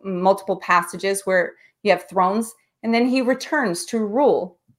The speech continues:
I acknowledge that there are sacrifices, but they, they will be done here on earth for the people who, um, are still alive after. Again, this is depending on what your eschatological view is.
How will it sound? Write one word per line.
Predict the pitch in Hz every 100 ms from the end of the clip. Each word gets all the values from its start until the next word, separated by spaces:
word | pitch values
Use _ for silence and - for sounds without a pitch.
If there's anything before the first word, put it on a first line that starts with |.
| _ _ _ _ _
I | 196
acknowledge | 208 208 202 202 185 185
that | 185
there | 185 185 -
are | 185 180
sacrifices, | 180 196 196 214 208 185 180 165 160 -
but | 185
they, | 185 185
they | 190
will | 190
be | 185 196
done | 190 180 180
here | 180
on | 175 151
earth | 196 220 214
for | 196
the | 185
people | 175 202 185 190 180 - - _
who, | - 202 185 180 -
um, | 180 175 170
are | 156
still | 180 - 180
alive | 170 170 165 165 -
after. | 175 170 - 175 165 -
Again, | 180 170 175 175 165
this | 175 170
is | 165 156
depending | 170 175 180 170
on | 170 170
what | 170 -
your | 165 165
eschatological | 170 - 170 170 170 170 165 175 165
view | 185 185
is. | 185 175